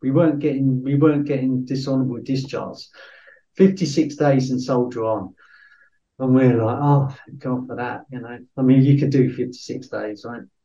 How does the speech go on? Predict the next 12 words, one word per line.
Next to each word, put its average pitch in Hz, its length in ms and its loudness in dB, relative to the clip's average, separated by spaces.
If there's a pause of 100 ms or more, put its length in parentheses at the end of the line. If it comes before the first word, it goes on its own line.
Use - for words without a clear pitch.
(140)
So, 147 360 6
so 156 220 6
we 151 120 4
got - 260 4
basically, 135 520 0 (1300)
you 160 160 6
know, 127 280 4 (320)
sent 151 220 4
to 143 60 -4
Colchester. 127 760 2
But 156 200 2
the, 151 420 6